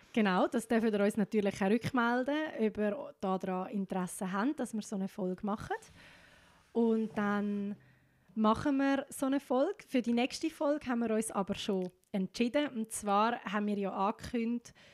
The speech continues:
dass wir gerne mal würden darüber reden, wieso wir behaupten können,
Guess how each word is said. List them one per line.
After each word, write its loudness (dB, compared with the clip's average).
dass 0
wir 2
gerne 0
mal 0
würden -4
darüber -2
reden, -4
wieso 2
wir 2
behaupten -2
können, -4